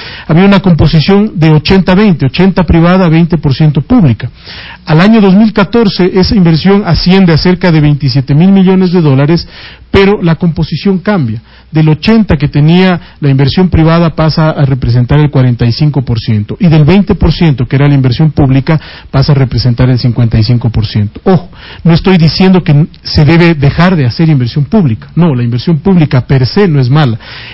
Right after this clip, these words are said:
El tema es que esa inversión tiene que ser sostenible, no anclada a unos,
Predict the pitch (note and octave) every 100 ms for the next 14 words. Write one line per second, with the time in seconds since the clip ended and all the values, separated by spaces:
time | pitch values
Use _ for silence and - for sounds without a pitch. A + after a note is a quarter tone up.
0 | - A2 - F3 F3+ F3 - F#3 - F3+
1 | F3 - F3 D#3+ C#3 C3+ B2+ A#2+ A#2+ B2+
2 | - F3+ G3 F3 F3 A#2+ B2+ B2 C#3 C#3
3 | D#3 B2+ B2+ C3 A#2+